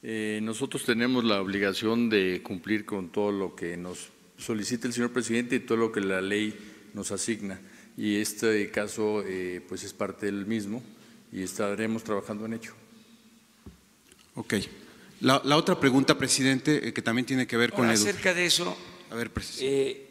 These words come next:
Speaker 3: la única cuestión que hay que tomar en cuenta es que hayan estudiado. O sea, si cumplieron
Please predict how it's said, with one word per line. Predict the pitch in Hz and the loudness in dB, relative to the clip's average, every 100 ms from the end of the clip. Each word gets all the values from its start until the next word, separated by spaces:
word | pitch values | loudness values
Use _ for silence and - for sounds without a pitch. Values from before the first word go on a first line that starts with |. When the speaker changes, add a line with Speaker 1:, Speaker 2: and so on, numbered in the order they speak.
| - | -10
Speaker 3:
la | 123 143 | 0 2
única | 185 214 208 - 131 - - - - - - - - - _ | 4 4 2 4 4 2 -18 -20 -20 -20 -20 -20 -20 -20 _
cuestión | - 113 - 131 135 139 - | 0 0 2 4 4 2 -4
que | 123 | -2
hay | 127 | -2
que | 131 117 95 - - - - - | -2 -2 -2 -12 -20 -20 -18 -6
tomar | 104 127 131 | 2 4 4
en | 147 | 2
cuenta | 117 127 117 139 143 - - - - - _ - | 2 2 2 -2 -4 -16 -20 -20 -20 -20 _ -4
es | 143 - | 4 4
que | 139 | 4
hayan | 143 147 | 2 2
estudiado. | 143 - 147 165 165 131 - - - - - - - - - - _ - - | 0 0 6 6 6 0 -12 -18 -20 -20 -20 -20 -20 -20 -20 -20 _ -20 -20
O | 104 - | -20 -2
sea, | 127 123 110 | 4 4 4
si | - 131 | 0 0
cumplieron | 139 131 160 190 208 | -2 4 8 8 6